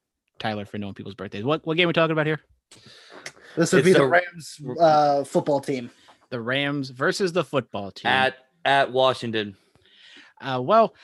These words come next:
Speaker 1: I think the Ram-, this, the Rams defense is definitely a team that you need to pick up if they're still available. They have a, a pretty good schedule going forward. I really like what they've been doing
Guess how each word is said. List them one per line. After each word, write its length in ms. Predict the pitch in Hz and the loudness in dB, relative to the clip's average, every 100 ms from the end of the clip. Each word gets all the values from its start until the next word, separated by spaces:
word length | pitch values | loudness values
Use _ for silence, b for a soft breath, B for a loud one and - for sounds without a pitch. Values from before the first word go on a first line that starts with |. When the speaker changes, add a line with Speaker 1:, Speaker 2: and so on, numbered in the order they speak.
| B | B
Speaker 1:
I 80 | 196 | 2
think 160 | 254 | 2
the 80 | 220 | 4
Ram-, 320 | 190 185 190 | 6 6 4
this, 260 | 151 180 - | -2 -4 -4
the 160 | - 143 | -4 0
Rams 340 | 147 151 131 | 2 2 0
defense 380 | 123 147 147 135 | 0 -2 0 -2
is 120 | 131 | -2
definitely 560 | 120 131 - 123 120 - - | 0 0 -2 -6 -6 -10 -20
a 40 | - _ - | -20 _ -4
team 260 | 185 175 | 0 2
that 220 | 160 135 151 | 2 0 0
you 100 | 147 | 0
need 220 | 147 131 | 0 -2
to 340 | - 131 117 - | -4 -4 -4 -6
pick 220 | 143 131 | -6 0
up 180 | 135 131 | 0 0
if 140 | 127 | -4
they're 100 | 131 | -6
still 240 | 120 139 127 | -8 -6 -4
available. 580 | 120 120 117 120 117 117 _ _ | -4 -4 -4 -6 -8 -10 _ _
They 280 | 123 117 117 | -6 -4 -4
have 280 | 110 131 120 | -4 -4 -4
a, 40 | 127 | -6
a 60 | 127 | -2
pretty 240 | 226 240 | 0 0
good 300 | 147 170 170 | 2 2 2
schedule 580 | - 156 151 151 147 135 b b | -2 -2 0 0 -2 -6 b b
going 240 | - 135 131 | -2 0 0
forward. 300 | 143 135 123 | -2 -2 0
I 40 | |
really 260 | 120 143 139 | 0 0 0
like 200 | 131 131 | 0 -2
what 120 | 123 | -4
they've 160 | 123 | -4
been 180 | 120 117 | -2 -4
doing 360 | 113 117 117 | -2 -2 -2